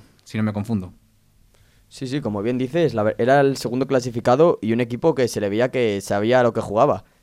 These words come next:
Speaker 2: que eran tíos que jugaban muy bien por dentro, por fuera, tenían muy buenos tiradores de tres y fue algo que supo,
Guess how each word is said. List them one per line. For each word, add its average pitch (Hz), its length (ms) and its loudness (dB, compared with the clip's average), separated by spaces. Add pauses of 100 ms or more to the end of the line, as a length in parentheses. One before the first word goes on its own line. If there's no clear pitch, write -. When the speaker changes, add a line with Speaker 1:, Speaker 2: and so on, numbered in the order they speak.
Speaker 2:
que 110 140 -2
eran 120 260 2
tíos 123 360 0
que 113 520 2
jugaban 113 340 2
muy 123 120 0
bien 120 140 0
por 113 180 0
dentro, 139 300 0
por 139 120 -2
fuera, 151 380 2
tenían 113 320 -4
muy 127 120 2
buenos 123 380 -2 (160)
tiradores 113 400 2
de 104 100 -4
tres 127 320 -2 (440)
y 101 300 -2
fue 117 180 2
algo 139 260 4
que 107 760 0 (140)
supo, 123 960 2